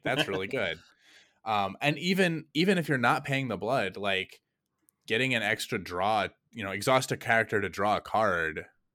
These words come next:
Speaker 1: is not bad. <laughs>
Speaker 2: Nope.
Speaker 1: You know?
Speaker 2: Yeah, if
Speaker 1: Um,
Speaker 2: you
Speaker 1: I
Speaker 2: have
Speaker 1: mean,
Speaker 2: a
Speaker 1: I
Speaker 2: vampire who's just, like you said, uh,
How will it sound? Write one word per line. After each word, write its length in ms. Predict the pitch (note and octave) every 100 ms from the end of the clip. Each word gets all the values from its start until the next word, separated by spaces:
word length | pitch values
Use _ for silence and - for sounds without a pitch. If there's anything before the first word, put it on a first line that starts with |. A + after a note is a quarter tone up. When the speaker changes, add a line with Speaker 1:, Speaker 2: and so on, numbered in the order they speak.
| _ _ _ _ _ -
Speaker 1:
is 260 | F#2 F#2
not 200 | G#2+ D#3+
bad. 460 | A2 C#3+ A2 E2 - - -
<laughs> 80 | - - - G2+
Speaker 2:
Nope. 160 | C3+ - - _ _ _ _
Speaker 1:
You 120 | F#2
know? 260 | E2+ G2+ A2+ _ _ _ _ -
Speaker 2:
Yeah, 220 | C#3+ F2+
if 60 | F2+
Speaker 1:
Um, 60 |
Speaker 2:
you 80 | D3
Speaker 1:
I 40 | D#3+
Speaker 2:
have 80 | A2
Speaker 1:
mean, 80 |
Speaker 2:
a 40 | G#2+
Speaker 1:
I 80 | C3+
Speaker 2:
vampire 400 | D3 D3 C3+ B2
who's 220 | B2+ A#2
just, 240 | A#2+ - C#3
like 140 | B2+
you 80 | A#2+
said, 160 | A#2 G#2
uh, 420 | A2 B2+ A#2